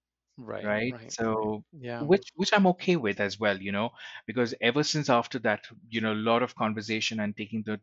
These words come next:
Speaker 2: to a psychiatrist, and ever since after that, they have never asked me to get married.
Speaker 1: Hmm.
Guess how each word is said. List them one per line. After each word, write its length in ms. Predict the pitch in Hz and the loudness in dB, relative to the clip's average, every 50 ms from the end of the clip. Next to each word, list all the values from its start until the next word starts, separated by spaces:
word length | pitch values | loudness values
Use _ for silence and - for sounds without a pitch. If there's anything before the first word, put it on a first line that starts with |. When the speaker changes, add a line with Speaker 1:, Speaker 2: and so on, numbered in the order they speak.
| _ | _
Speaker 2:
to 160 | - - 104 101 | -10 -8 -6 -6
a 60 | 101 | -6
psychiatrist, 840 | - - 101 92 - - - 107 107 - - - 104 101 - - 104 | -4 -6 -6 -6 -6 -4 -6 -6 -4 -6 -6 -8 -8 -6 -6 -6 -6
and 180 | 98 98 98 - - - - - - - _ - | -6 -6 -8 -10 -12 -16 -14 -14 -16 -16 _ -2
ever 220 | - 120 120 139 | 0 0 2 0
since 240 | 143 - - 131 123 | -2 -2 -4 -4 -2
after 260 | 120 104 107 - - | -2 -2 -2 -4 -6
that, 220 | 104 107 104 101 101 | -4 -4 -4 -4 -2
they 60 | 107 | -4
have 100 | 104 104 | -4 -2
never 380 | 104 110 107 110 110 104 92 107 | -2 -2 0 0 -2 -2 -2 -4
asked 340 | 98 95 101 101 - - - | -6 -4 -4 -4 -6 -8 -10
me 60 | 101 | -10
to 80 | 95 - | -12 -12
get 180 | - 98 92 98 | -14 -14 -10 -10
married. 340 | 92 85 85 85 82 - | -10 -10 -10 -14 -16 -14
Speaker 1:
Hmm. 680 | 117 120 117 117 113 113 110 107 104 101 101 104 104 107 | -12 -10 -10 -8 -8 -10 -10 -10 -12 -12 -14 -16 -18 -20